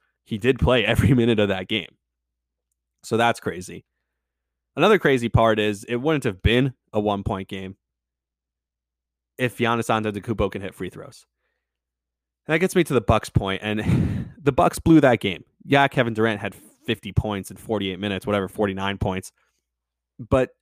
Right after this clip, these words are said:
as much as the Nets and Kevin Durant won that game, the Bucks blew it. That was some terrible coaching. P J Tucker,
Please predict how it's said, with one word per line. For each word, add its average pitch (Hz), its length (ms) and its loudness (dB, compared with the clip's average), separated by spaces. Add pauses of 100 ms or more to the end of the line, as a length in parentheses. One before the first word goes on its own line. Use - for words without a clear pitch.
as 117 180 -2
much 139 240 2
as 151 120 0
the 117 100 0
Nets 113 320 0
and 107 100 -6
Kevin 117 240 -2
Durant 104 300 -2
won 104 180 -2
that 110 180 -2
game, 127 340 -4 (200)
the 120 60 -4
Bucks 123 320 2
blew 104 260 -2
it. - 80 -12 (800)
That 131 220 4
was 160 120 4
some 104 180 -2
terrible 120 440 4
coaching. 127 480 -2 (1080)
P 202 160 0
J 202 160 6
Tucker, 170 580 0